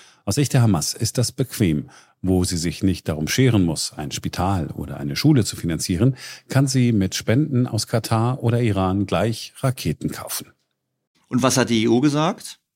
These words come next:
Speaker 2: Nun, der sogenannte hohe Vertreter der E U für Außen- und Sicherheitspolitik und Vizepräsident der Kommission, der spanische Sozialdemokrat Josep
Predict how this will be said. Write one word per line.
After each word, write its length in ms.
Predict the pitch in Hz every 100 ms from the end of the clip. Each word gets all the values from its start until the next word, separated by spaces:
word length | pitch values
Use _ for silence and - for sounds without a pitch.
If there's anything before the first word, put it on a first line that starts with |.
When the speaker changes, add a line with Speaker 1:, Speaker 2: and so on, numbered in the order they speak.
| _ _ _
Speaker 2:
Nun, 420 | - 139 92 78 - _ _ _ _ _ -
der 120 | 107
sogenannte 800 | 143 175 135 110 104 107 92 - _ _ -
hohe 280 | 160 202 208
Vertreter 640 | 180 151 - 117 120 127
der 140 | 107
E 180 | 101 113
U 400 | 113 120 143 156 - _
für 260 | - 127 -
Außen- 400 | 110 147 147 127
und 100 | 117
Sicherheitspolitik 1120 | 143 147 98 82 - 95 85 - 101 147 - _ _ _
und 140 | 117
Vizepräsident 1000 | - 185 214 185 - 135 120 107 110 117
der 80 | -
Kommission, 920 | - 107 101 90 95 90 104 160 190 _ _ -
der 100 | 107
spanische 840 | - - 120 160 165 165 151 151 _
Sozialdemokrat 1200 | - 90 - 117 147 127 113 110 104 101 104 _ _
Josep 440 | 95 80 92 -